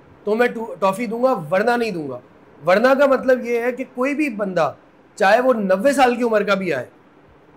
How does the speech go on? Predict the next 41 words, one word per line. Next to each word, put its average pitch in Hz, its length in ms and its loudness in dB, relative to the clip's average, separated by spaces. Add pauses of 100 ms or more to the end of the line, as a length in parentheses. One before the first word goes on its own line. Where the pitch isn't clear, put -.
(240)
सब 233 200 0
उसमें 208 260 -2
आ 156 80 2
जाता 127 280 -8
है। - 60 -20 (640)
ठीक 196 140 -4
है, 240 200 -2 (880)
ऐसा 160 220 -6
ही 247 100 -4
है, 254 60 -2
ये 214 140 0
बात 208 200 2
समझ 202 260 -2
आ 180 100 4
रही 240 140 -2
है? 208 120 -6 (600)
अगर 214 220 2
मैं 262 160 2
कहता 240 220 0
हूँ 262 80 -2
कि 262 80 -4
जी 240 120 -8
मुझे 254 300 -4
marker 190 460 -2
चाहिए 233 300 -2
red 208 200 0
color 160 220 0
का, 127 180 -14 (1600)
तभी 240 220 4
मैं 262 160 6
board 208 220 6
पे 214 60 0
लिखूँगा, 139 460 -8 (1160)
तो 262 140 6
red 214 320 2
color 277 240 6
का 285 100 4
marker 233 420 2
मेरा 254 220 4
एफ 202 200 2
है, 262 140 0